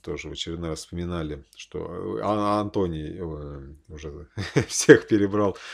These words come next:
Иоанн Богослов, помните, да, что Бог есть свет, нет никакой тьмы. Если же ты говоришь: «Я свет», а ненавидишь брата своего, ты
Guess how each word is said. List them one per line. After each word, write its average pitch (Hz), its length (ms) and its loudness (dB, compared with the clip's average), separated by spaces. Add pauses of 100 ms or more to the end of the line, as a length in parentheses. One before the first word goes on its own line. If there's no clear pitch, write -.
(220)
Иоанн 113 300 4
Богослов, 95 640 0
помните, 82 420 -4
да, 107 200 0
что - 540 -8 (440)
Бог 90 240 -2
есть 82 180 -4
свет, 92 260 -2
нет 90 240 -4
никакой 87 440 -4
тьмы. 139 400 0 (1080)
Если 107 360 0
же 92 140 -2
ты 90 420 2
говоришь: 92 540 2
«Я 82 160 -2
свет», 95 400 -2
а 78 60 -2
ненавидишь 82 560 -6
брата 120 320 2
своего, 87 380 -2
ты 92 360 -4